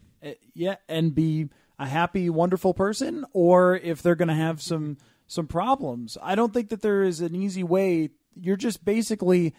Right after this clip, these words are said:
saying, "Well, I'm just gonna take this risk, and then we'll see how it works out," which I think if you're in certain positions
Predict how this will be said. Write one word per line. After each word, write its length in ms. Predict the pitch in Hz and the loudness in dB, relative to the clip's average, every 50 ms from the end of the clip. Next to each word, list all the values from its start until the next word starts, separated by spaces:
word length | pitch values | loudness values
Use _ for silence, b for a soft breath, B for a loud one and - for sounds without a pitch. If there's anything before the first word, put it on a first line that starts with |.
| b b b b b | b b b b b
saying, 480 | b - - 190 180 175 175 175 170 | b -4 -2 -2 -2 -2 -2 -2 0
"Well, 300 | 170 202 247 247 226 - - - | 2 4 4 4 2 2 -2 -4
I'm 240 | 185 196 226 233 | 0 2 2 4
just 180 | 220 220 202 - | 2 2 0 0
gonna 160 | 208 196 190 | 0 0 0
take 260 | - - 190 185 180 | 2 0 0 0 0
this 220 | - 175 165 - - | 0 -2 -2 -2 -4
risk, 440 | 143 156 156 151 165 156 - - - - | -6 -4 -2 -2 -4 -4 -8 -14 -16 -14
and 220 | - 160 156 156 156 | -10 -8 -6 -4 -2
then 220 | 151 151 156 151 | -2 -2 -2 -2
we'll 120 | 151 156 147 | -2 -4 -4
see 160 | - - 170 | -2 -2 -2
how 200 | 160 151 151 143 | -2 0 0 -2
it 40 | 135 | -2
works 260 | 131 139 139 127 - | -4 -6 -6 -6 -4
out," 300 | 220 240 202 143 110 - b b b b b b | -2 -2 -2 -2 -2 -6 b b b b b b
which 260 | b 165 175 180 - 180 | b 2 2 2 2 2
I 120 | 170 165 | 0 0
think 460 | 160 - - 208 214 208 - - - - | 0 0 0 2 2 2 0 -2 -6 -2
if 540 | 185 175 175 170 165 - - - - - - - | 2 4 4 4 4 2 -2 -12 -18 -20 -16 -8
you're 260 | 175 165 165 165 165 | -2 -2 0 0 0
in 140 | 160 156 156 | -2 -4 -6
certain 420 | - - - 208 220 233 220 208 | -4 -2 -2 -2 -2 -2 -6 -6
positions 800 | - - 196 185 196 190 175 - 196 190 185 185 185 180 160 - | -6 -6 -4 -2 -2 -2 -2 -2 -4 -4 -2 -2 -4 -4 -6 -8